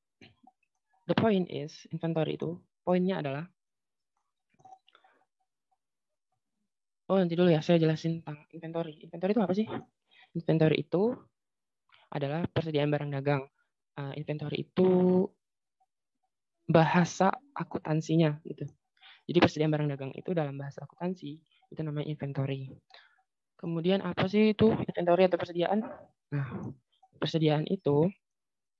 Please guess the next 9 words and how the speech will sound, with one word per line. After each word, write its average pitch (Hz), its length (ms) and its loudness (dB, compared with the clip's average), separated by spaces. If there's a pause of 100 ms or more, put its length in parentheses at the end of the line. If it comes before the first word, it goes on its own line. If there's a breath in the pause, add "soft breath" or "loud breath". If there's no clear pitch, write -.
(120)
merupakan 160 720 -8 (400)
aktiva 165 560 -4
atau 165 160 -2
aset 160 320 -2
yang 165 160 0
dimiliki 151 320 -4
perusahaan 156 480 -6 (320 loud breath)
berupa 185 400 2
barang, 131 480 -4